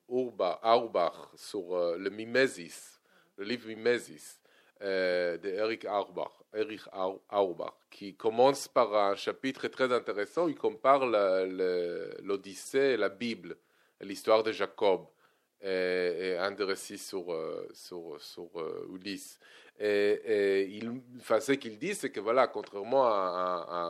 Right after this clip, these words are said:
un récit de l'Odyssée, où tout est dit, où rien n'est laissé aux coulisses,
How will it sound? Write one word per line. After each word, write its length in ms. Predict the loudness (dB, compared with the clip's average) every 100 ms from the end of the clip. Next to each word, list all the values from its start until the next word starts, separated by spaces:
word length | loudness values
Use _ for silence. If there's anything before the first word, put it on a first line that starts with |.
| -6
un 120 | -8
récit 300 | -8 -10 -6
de 100 | -4
l'Odyssée, 580 | -4 -6 -12 -2 0 0 -4 -20 -16
où 100 | -16
tout 440 | -10 0 0 0
est 80 | -2
dit, 380 | -4 -10 -12 -12 _ _ _ _ -16
où 80 |
rien 380 | -8 0 6 6
n'est 160 | 8 8
laissé 640 | 6 4 0 6 8 10
aux 120 | 8
coulisses, 720 | 6 -4 -4 -4 -6 -10 -14